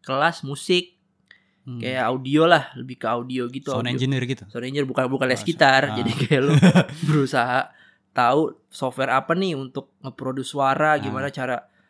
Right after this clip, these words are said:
Speaker 1: masukin suara kayak gini, kayak begitu, masukin suara ke film, masukin suara ke iklan. Ya, seperti itulah.
Speaker 2: Dan lo pada saat itu ngambil yang videogra-,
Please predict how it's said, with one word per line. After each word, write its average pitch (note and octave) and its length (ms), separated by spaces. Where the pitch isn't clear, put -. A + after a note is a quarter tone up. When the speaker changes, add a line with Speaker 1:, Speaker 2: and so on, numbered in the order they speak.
Speaker 1:
masukin C3 320
suara A#2+ 240
kayak A#2 240
gini, D3 240
kayak A#2+ 160
begitu, C3+ 480
masukin B2 260
suara A2+ 300
ke - 80
film, D3 320
masukin C3+ 260
suara A#2+ 220
ke - 100
iklan. C3 520
Ya, B2 260
seperti - 400
itulah. C#3 320
Speaker 2:
Dan B2 240
lo E3 160
pada C#3 160
saat B2+ 240
itu - 80
ngambil D3+ 320
yang D3+ 160
videogra-, A2 480